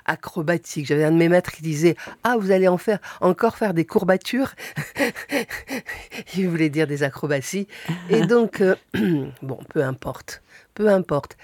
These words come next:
Mais, hum, le yoga est une véritable voie, bien évidemment, mais le massage aussi. L'intérêt, si vous voulez,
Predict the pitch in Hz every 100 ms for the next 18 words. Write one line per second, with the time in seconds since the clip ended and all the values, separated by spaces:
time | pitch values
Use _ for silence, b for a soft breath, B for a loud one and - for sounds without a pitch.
0 | B B B _ _ 202 190 202 202 185
1 | 185 175 175 160 - - _ _ _ _
2 | 202 202 208 226 208 269 302 - 170 -
3 | 165 160 151 147 139 135 127 131 160 185
4 | 151 139 139 131 127 127 147 170 B B
5 | 240 240 220 165 - 143 135 - 127 -
6 | - - _ B B B B B _ _
7 | _ 226 285 285 233 208 190 175 185 160
8 | 147 139 127 120